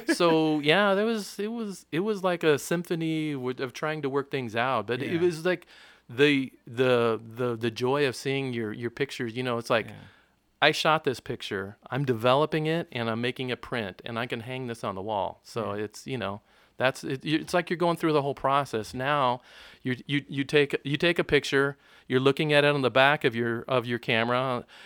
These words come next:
Speaker 2: you're checking your histogram, and, and then if you didn't get it right, you're just like, "Ah, I can fix it in post."
Speaker 1: Yeah.
Speaker 2: So back, back in film days, your post was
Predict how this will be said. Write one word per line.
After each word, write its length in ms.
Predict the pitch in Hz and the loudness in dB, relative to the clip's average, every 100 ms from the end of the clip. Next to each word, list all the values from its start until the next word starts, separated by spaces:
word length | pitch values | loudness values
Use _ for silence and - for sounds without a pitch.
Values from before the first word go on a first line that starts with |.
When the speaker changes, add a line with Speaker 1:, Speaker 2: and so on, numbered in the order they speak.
| - | -2
Speaker 2:
you're 120 | 139 | 0
checking 360 | 135 160 151 170 | 4 4 4 0
your 100 | 165 | 0
histogram, 800 | 156 143 - 120 123 120 123 131 - - _ _ | 0 -2 -4 0 2 4 2 0 -8 -20 _ _
and, 640 | 127 131 131 127 131 123 127 - | 0 4 4 4 2 0 -2 -4
and 220 | 131 117 | -4 2
then 320 | 135 143 143 | 2 2 0
if 140 | 143 135 | -4 -4
you 80 | 139 | 0
didn't 200 | 147 151 | 2 4
get 120 | 139 | 2
it 60 | 127 | 4
right, 260 | 143 165 | 4 4
you're 60 | 143 | 2
just 80 | 135 | 0
like, 160 | 127 - - - _ - | 0 -2 -18 -18 _ 2
"Ah, 380 | 160 165 165 165 | 6 8 10 8
I 60 | |
can 160 | 175 180 | 8 2
fix 320 | - 156 131 | 2 0 0
it 100 | 143 | 2
in 140 | 127 107 | 2 0
post." 540 | - 107 98 95 - | -4 -4 -4 -6 -10
Speaker 1:
Yeah. 220 | 135 104 - _ _ _ - | -10 -10 -16 _ _ _ -2
Speaker 2:
So 460 | - 156 147 143 | 6 10 10 8
back, 420 | 127 151 156 - 143 | 6 6 6 2 6
back 220 | 156 170 | 6 6
in 60 | 160 | 2
film 220 | 156 156 | 2 4
days, 400 | 131 127 131 - _ - - | 6 4 2 -4 _ -20 -6
your 180 | 135 160 | 2 2
post 520 | - 175 160 147 - | 4 4 4 2 -6
was 640 | - 120 135 131 123 113 | -8 0 2 4 0 -4